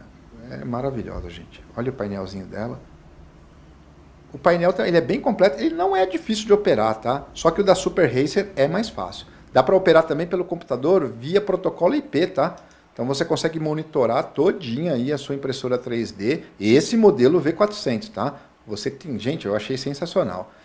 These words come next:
Tem até o controle de câmera, né? Você pode pôr o webcam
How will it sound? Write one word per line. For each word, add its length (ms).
Tem 100
até 140
o 60
controle 420
de 140
câmera, 460
né? 100
Você 180
pode 280
pôr 180
o 40
webcam 600